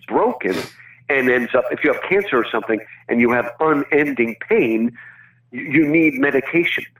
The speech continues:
But pain, as in and of itself, pain is a signal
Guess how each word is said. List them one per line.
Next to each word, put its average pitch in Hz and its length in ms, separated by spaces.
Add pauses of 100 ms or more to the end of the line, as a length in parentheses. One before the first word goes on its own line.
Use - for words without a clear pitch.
(300)
But 131 240
pain, 196 560 (500)
as 156 220 (140)
in 196 140
and 240 100
of 208 120
itself, 175 500 (220)
pain 170 460
is 147 220 (120)
a 127 120 (280)
signal 107 540